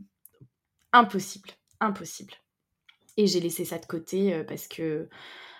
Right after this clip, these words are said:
j'ai vu tellement de souffrance en fait autour de moi à ce moment-là. C'était pour moi impensable. S'il y avait une, un espèce, ouais, de, de, de,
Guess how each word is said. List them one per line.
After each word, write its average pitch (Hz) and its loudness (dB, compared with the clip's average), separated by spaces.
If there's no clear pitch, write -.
j'ai 170 -6
vu 160 -10
tellement 220 2
de 208 0
souffrance 190 -6
en 156 -8
fait 160 -8
autour 156 -8
de 160 -6
moi 160 -4
à 156 -8
ce 160 -10
moment-là. 156 -4
C'était 190 -14
pour 190 -4
moi 190 0
impensable. 196 -2
S'il - -6
y 180 2
avait 180 0
une, 165 -6
un 151 -8
espèce, 180 -8
ouais, 240 -6
de, 175 -12
de, - -12
de, 170 -12